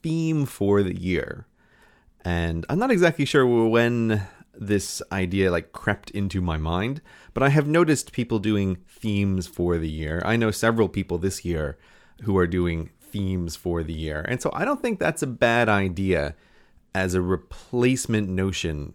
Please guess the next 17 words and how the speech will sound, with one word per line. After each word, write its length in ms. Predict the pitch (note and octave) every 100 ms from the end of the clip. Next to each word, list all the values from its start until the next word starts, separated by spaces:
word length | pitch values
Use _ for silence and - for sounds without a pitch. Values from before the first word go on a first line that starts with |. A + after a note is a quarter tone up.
| _
for 720 | - - E2 D#2 D2 D2 C#2+ - _ _ -
a 80 | G2
New 180 | G2+ G2+
Year's 340 | F2+ F2 D2+
resolution. 720 | E2+ E2 D#2 D2+ D2+ - - - _ _ _ _ _ _
Like, 160 | B2 A2+
a 80 | A#2+
theme 360 | - F3 F3+
can 200 | D#3+ C#3+
be 180 | B2 C3
something 520 | - A2+ G#2 G#2+ G2+ F2+
that 180 | F#2+ F#2
helps 500 | G#2 F#2+ - - - _ - F#2
guide 460 | G#2 G#2+ A2+ A#2 G2+
your 240 | G2+ F#2+
decisions 800 | F2 D#2+ G#2 G2 F#2 D2+ C#2+ D2 _ F2+
over 500 | E2+ D#2+ D2 C2+